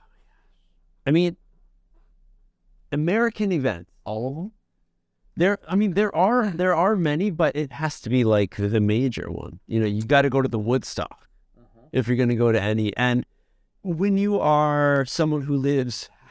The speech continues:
Speaker 1: halfway around the world,
Speaker 2: Mm-hmm.
Speaker 1: you gotta really choose which one to go to. So
Speaker 2: Mm-hmm. And that's what he's asking you to do.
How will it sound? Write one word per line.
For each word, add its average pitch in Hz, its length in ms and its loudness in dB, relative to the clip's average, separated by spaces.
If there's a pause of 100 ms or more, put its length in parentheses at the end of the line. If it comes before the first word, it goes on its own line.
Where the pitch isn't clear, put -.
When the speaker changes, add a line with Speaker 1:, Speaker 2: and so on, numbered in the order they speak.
(120)
Speaker 1:
halfway 135 580 2
around 120 400 2
the 120 60 0
world, 120 480 2
Speaker 2:
Mm-hmm. - 300 -20 (220)
Speaker 1:
you 151 60 0
gotta 208 180 4
really 160 220 2
choose 107 520 -2
which 107 200 -2
one 98 160 -2
to - 80 -14
go 90 200 -2
to. 85 320 -6 (340)
So 131 640 2
Speaker 2:
Mm-hmm. 107 100 -6 (440)
And 117 80 -4
that's 117 160 -2
what 131 100 2
he's 123 120 2
asking 123 360 0
you 104 120 0
to 87 60 -8 (160)
do. 185 100 -10